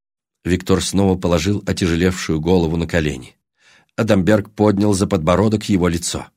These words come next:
«Не засыпай. Я подержу тебе голову. Положи её на мой кулак. Говори». «Меня тошнит».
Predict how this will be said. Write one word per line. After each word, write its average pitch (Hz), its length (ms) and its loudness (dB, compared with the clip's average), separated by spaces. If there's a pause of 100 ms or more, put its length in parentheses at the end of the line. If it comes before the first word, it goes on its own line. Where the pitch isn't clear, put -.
(380)
«Не 78 220 -4
засыпай. 73 760 -6 (380)
Я 123 300 2
подержу 113 480 2
тебе 92 240 -2
голову. 73 360 0
Положи 107 440 2
её 123 240 2
на 123 100 0
мой 101 200 4
кулак. - 420 -8
Говори». 113 500 0 (840)
«Меня 85 480 -2
тошнит». 85 800 -6